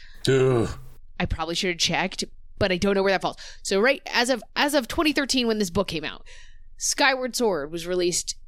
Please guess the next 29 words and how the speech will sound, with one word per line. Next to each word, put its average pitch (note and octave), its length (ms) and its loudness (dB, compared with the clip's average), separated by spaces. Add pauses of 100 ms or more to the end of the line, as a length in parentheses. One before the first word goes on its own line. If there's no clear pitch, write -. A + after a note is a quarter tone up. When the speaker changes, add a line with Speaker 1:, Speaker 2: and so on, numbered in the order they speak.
Speaker 2:
released F#3+ 380 0
in F3+ 80 -8
twenty C#4+ 320 0
eleven A3+ 280 0
for G#3 80 -4
the F#3 100 0
Wii. A#3+ 300 2
That - 140 -2
was - 80 -10
the F3 180 -10
earliest G3 360 0
game. D3 260 -4 (300)
That's G#3+ 180 0
followed D4 400 2
by A3+ 160 4
The F#3 160 2
Minish G3 440 2
Cap, - 420 0 (180)
which F#3 220 -2
was E3+ 240 0 (120)
in E3+ 220 0
two C#4+ 220 0
thousand C#4+ 320 2
four G#3+ 300 2
for G3+ 200 0
the F3+ 80 2
Game E3 220 2
Boy G#3 160 4
Advance. F#3 540 -2